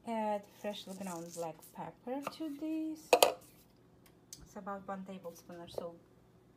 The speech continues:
freshly ground black pepper and cayenne. A little bit of cayenne,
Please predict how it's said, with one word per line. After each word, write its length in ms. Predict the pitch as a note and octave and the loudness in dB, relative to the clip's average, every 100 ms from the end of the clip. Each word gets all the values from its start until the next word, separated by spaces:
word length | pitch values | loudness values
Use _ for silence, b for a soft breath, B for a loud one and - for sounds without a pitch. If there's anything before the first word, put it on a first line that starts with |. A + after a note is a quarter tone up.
| - | -8
freshly 320 | G3+ - - - | 10 12 12 12
ground 200 | - - | 12 10
black 160 | - - | -4 -6
pepper 460 | - - - B3 B3+ - - | 4 4 4 -4 -4 -8 -10
and 520 | A3 B3 A#3 A3+ A3 - | -8 -6 -8 -8 -10 -8
cayenne. 600 | A#3 A3 G#3 F#3+ D#3 D#3 D#3+ - - C4 | -6 -4 -6 -8 -10 -14 -18 -20 -14 -4
A 40 | |
little 180 | C4 B3 | -2 -2
bit 200 | A#3+ A3+ | -2 -2
of 180 | A3 - | -4 -2
cayenne, 520 | G#3+ G3 G3 F#3+ | -2 0 0 0